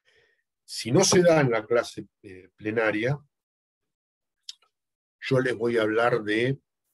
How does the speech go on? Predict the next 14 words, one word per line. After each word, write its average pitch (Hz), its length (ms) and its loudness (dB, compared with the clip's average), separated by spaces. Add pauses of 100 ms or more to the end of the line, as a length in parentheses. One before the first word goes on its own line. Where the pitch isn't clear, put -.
(140)
eh, 90 760 -8 (1120)
prescripción 107 540 -6
adquisitiva. 87 720 -12 (2250)
Aunque 117 420 -4
ya 156 260 0
tienen, 165 640 2 (1200)
reitero, 123 720 0
hasta - 180 -10
el 87 100 -12
cansancio, 120 1000 -4 (760)
vayan, 127 720 -2 (300)
consulten 120 720 -4
con 87 520 -8
los, 82 140 -18